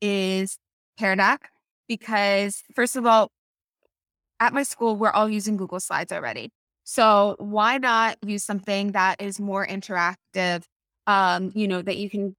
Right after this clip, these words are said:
do a quick, I mean, I, for me, Pear Deck helped me become a better educator because in the sidebar, it had little, um, you know, beginning of class questions, middle of class, and end of class. And that simple, the availability of it right in the sidebar reminded me every time I'm making my Google Slides, "Okay,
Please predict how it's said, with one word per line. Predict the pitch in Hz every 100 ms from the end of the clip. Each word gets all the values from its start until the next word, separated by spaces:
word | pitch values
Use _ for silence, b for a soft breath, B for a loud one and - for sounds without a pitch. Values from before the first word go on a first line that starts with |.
| _
do | - 220 214
a | 190
quick, | - 269 -
I | 220
mean, | 220 190
I, | 151 - _ _ -
for | 220
me, | 220 302 320
Pear | - 233
Deck | 240 220
helped | 214 214
me |
become | 202 208 208
a |
better | 185 196 196
educator | 202 190 190 190 185
because | 185 202 190 - B _
in | 214
the | 214
sidebar, | - 208 214 208 185 170
it | 196 - _ _ _ _
had | 196 202 196 202
little, | 202 196 180 175 -
um, | 202 175 170 180 -
you | 190
know, | 165 156 _ -
beginning | 240 294 262
of | 214
class | 220 202 -
questions, | 196 - 170 185
middle | 240 240
of | 214
class, | 196 196 190 190
and | 180
end | 190 180
of |
class. | - 127 190 B B _
And | 226
that | 240 - -
simple, | - 269 277 302 294
the | 269 208 151
availability | 185 - 220 320 262 233 202 190
of | 180
it | 190
right | 190 202
in | 254
the |
sidebar | 277 233 190 190 175 175
reminded | 190 185 226 277 226
me | 185 180
every | 202 214
time | 233 240
I'm | 226
making | 214 226
my | 220
Google | 202 202
Slides, | - 226 202
"Okay, | -